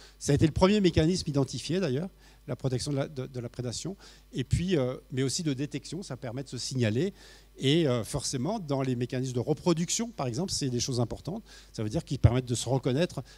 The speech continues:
un peu comme, euh, dans l'air, les phéromones. Euh, ça permet d'avoir des, donc les phéromones, c'est des molécules volatiles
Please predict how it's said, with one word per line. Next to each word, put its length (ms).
un 100
peu 160
comme, 260
euh, 200
dans 180
l'air, 360
les 100
phéromones. 640
Euh, 160
ça 140
permet 280
d'avoir 400
des, 160
donc 220
les 60
phéromones, 340
c'est 120
des 100
molécules 360
volatiles 500